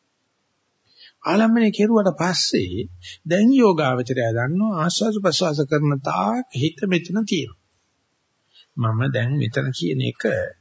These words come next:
හුස්මෙන් නියෝජනය වෙන්න පටන් ගන්නවා. එතකොට දන්නවා ඇතුළේ පිටුවේ තියෙන තාක්කල් මම ඉන්නේ මේ කය ඇතුළේ. මම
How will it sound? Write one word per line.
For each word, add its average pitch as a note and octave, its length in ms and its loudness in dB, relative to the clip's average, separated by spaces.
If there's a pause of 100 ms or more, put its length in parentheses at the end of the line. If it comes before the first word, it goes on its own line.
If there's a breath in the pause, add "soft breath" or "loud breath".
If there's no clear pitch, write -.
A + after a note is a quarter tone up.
(300 loud breath)
හුස්මෙන් G3+ 460 2
නියෝජනය F#3+ 440 4
වෙන්න E3+ 220 0
පටන් B2+ 300 -10
ගන්නවා. G#2 260 -8
එතකොට F#3 260 -4
දන්නවා C3 340 -2
ඇතුළේ C#3+ 440 -2
පිටුවේ A#2 420 -2
තියෙන A#2 300 -2
තාක්කල් B2 440 -6
මම C#3+ 240 -2
ඉන්නේ C3 420 0 (400)
මේ C3 300 -2
කය B2 260 -4
ඇතුළේ. C#3 440 -4 (300)
මම A#2 180 -2